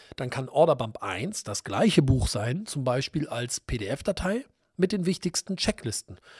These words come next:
Weil es gibt viele Kunden, die sagen, "Ich will's aber sofort haben, hole ich mir jetzt noch als P-D-F-Datei dazu." Zack, fünfzehn Euro. Order Bump zwei kann, boah, alles sein. Ein weiteres Buch, kann eine, eine weitere Checkliste sein oder ein kleiner Videokurs, was auch immer.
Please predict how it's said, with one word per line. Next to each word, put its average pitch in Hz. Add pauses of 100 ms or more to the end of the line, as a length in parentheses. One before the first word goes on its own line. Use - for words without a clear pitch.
Weil 143
es 139
gibt 165
viele 196
Kunden, 202
die 190
sagen, 175
"Ich 170
will's 214
aber 185
sofort 175
haben, 135
hole 214
ich 170
mir 180
jetzt 160
noch 160
als 147
P-D-F-Datei 123
dazu." 120 (220)
Zack, -
fünfzehn 147
Euro. 101 (680)
Order 190
Bump 131
zwei 135
kann, 135 (400)
boah, - (400)
alles 117
sein. 139 (140)
Ein 123
weiteres 123
Buch, 147 (320)
kann 117 (180)
eine, 156
eine 156
weitere 131
Checkliste 156
sein 135
oder 104
ein 110
kleiner 156
Videokurs, 165 (240)
was 220
auch 226
immer. 202